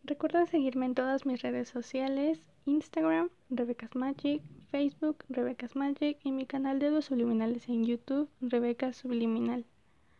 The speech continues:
No olvides que cada ser, objeto y situación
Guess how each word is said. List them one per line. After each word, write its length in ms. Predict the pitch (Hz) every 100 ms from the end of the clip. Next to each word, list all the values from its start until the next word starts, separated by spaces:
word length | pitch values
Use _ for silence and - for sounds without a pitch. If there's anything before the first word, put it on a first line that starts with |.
| _ _ _ _ _ _ 285
No 140 | 302
olvides 600 | 311 294 269 254 233 233 - - -
que 140 | 247
cada 300 | 269 269 302
ser, 420 | - - 247 240 - - _ _ _ _ _ _ _
objeto 680 | 262 - - 262 - 240 240 - _
y 80 | 240
situación 760 | - - 247 - 269 277 320